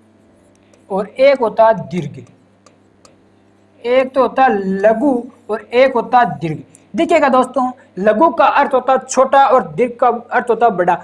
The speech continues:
समय का मतलब लघु यानी कि कम समय पर और दीर्घ का मतलब हो गया अधिक समय पर, अधिक समय पर। कोई विद्यार्थी को काम दिया गया, उसे कहा कि तेरे को कम समय में पूर्ण करना, तो वो समय के आधार पर कैसा होगा, वो लघु यानी कि छोटा दिया होगा,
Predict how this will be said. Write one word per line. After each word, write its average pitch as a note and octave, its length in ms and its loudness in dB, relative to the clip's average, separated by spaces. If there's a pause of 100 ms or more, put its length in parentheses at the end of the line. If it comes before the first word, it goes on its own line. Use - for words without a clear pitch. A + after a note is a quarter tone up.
(140)
समय C#4+ 360 2
का D4+ 160 2
मतलब B3 360 0
लघु A3+ 240 0
यानी B3 180 -4
कि B3+ 80 -6
कम F4 260 2
समय C#4 360 0
पर C4 300 0 (200)
और A#3+ 380 2 (400)
दीर्घ D#4 200 0
का C#4+ 120 2
मतलब B3 220 2
हो A#3 80 4
गया C4 100 2
अधिक G3 340 -4
समय F#3 260 -6
पर, C#3 200 -14 (200)
अधिक A3+ 220 -2
समय G#3 200 -4
पर। G3 160 -8 (240)
कोई F4+ 120 4
विद्यार्थी C4+ 420 0
को C#4 60 -2
काम D4+ 400 2
दिया D4 160 2
गया, C4 440 2 (180)
उसे D#4 160 -2
कहा C#4+ 260 2
कि C4+ 120 -8
तेरे C4 180 -2
को C4+ 80 2
कम C#4 180 -2
समय C4+ 220 0
में C4 200 2
पूर्ण D4 200 2
करना, C4 340 2
तो C4 120 -6
वो C4 80 -4
समय C4+ 280 -2
के C4+ 60 -2
आधार C4+ 260 0
पर C4+ 100 -4
कैसा D4+ 360 0
होगा, G#3+ 180 2
वो B3+ 140 2
लघु A3+ 340 0
यानी C4+ 140 2
कि C4 60 -2
छोटा D4 300 0
दिया D#4 180 4
होगा, C#4 360 2